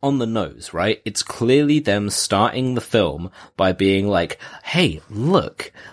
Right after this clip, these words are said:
look at this interesting argument that we've, that we've, uh, spawned in front of you here. Uh, wouldn't it be interesting to explore this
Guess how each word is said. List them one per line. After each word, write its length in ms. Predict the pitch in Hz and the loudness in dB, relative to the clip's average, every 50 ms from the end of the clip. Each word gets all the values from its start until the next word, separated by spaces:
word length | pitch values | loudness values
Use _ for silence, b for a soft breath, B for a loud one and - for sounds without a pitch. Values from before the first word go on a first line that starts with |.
| B - | B 0
look 280 | 131 170 208 - - | 2 2 2 2 0
at 80 | 285 - | 0 0
this 240 | 208 185 - - _ _ | 0 0 -2 -4 _ _
interesting 880 | 156 160 185 202 208 185 - - 139 120 - - - 104 104 104 - - | 2 4 4 4 2 2 2 2 0 0 0 0 2 2 2 2 -2 -2
argument 600 | - 120 143 151 156 151 - 104 85 78 67 - | 0 2 2 2 2 2 0 -2 -2 -2 -4 -6
that 140 | - - - | -6 -8 -4
we've, 340 | 82 95 92 90 87 - - B B B B B B _ _ _ | 0 0 0 0 0 -4 -10 B B B B B B _ _ _
that 160 | - 104 - - | 0 0 0 2
we've, 340 | 104 98 90 90 - - - _ | 2 2 2 2 -2 -12 -16 _
uh, 400 | - 95 90 85 85 82 78 78 - - _ - - _ _ _ - - _ _ _ _ - | -2 0 0 2 2 0 -2 -4 -6 -8 _ -20 -20 _ _ _ -20 -20 _ _ _ _ -10
spawned 460 | - - - - - 120 110 113 104 | -4 -4 -4 0 2 2 4 4 4
in 60 | 98 92 | 2 2
front 260 | - - 113 110 76 | 2 2 0 0 0
of 100 | 92 92 | -2 -2
you 100 | 92 87 | -2 -2
here. 400 | 85 117 117 92 - - - B B B B B B B B _ _ - | 0 0 0 0 0 -4 -10 B B B B B B B B _ _ -8
Uh, 60 | - | -6
wouldn't 220 | 110 139 190 196 214 | -2 0 2 2 2
it 40 | 208 | 2
be 100 | 180 147 | 0 2
interesting 440 | - 165 185 - - 151 - 104 95 | 2 2 2 4 2 2 2 0 0
to 120 | - 107 | 0 -2
explore 680 | 87 - - - - - 113 117 120 127 131 131 123 | -2 -2 -2 -4 -6 -4 -2 2 4 4 4 4 4
this 240 | 110 98 98 92 - | 4 2 0 -2 -2